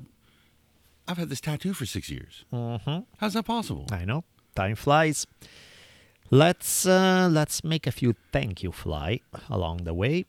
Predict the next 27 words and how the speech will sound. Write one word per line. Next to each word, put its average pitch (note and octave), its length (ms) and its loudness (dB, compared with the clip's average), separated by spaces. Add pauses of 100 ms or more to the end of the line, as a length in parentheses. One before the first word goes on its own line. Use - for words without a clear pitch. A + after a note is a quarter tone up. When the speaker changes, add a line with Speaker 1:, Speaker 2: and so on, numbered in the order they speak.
Speaker 1:
Sweet. B2+ 100 0
Speaker 2:
Let's F#3+ 200 2
say - 200 -2
thank A#2 400 0
you A#2+ 80 2
to G2+ 180 0
Sure E3 380 4
Design A#2+ 720 6
that G2+ 140 2
has G2 160 0
been G2 280 -2
with G2 220 -2
us F#2+ 360 0
from F2+ 400 -4
day F#2 180 -2
one, F2+ 320 -4
pretty A2+ 280 -2
much. C3 540 -2
They A2 180 4
make G#2 460 0
incredible A2+ 680 2
t-shirts. C#3 640 0
Check - 300 0
out G#2+ 400 4
Sure A#2+ 300 0
Design G#2+ 460 2
T-shirts, A#2 680 -2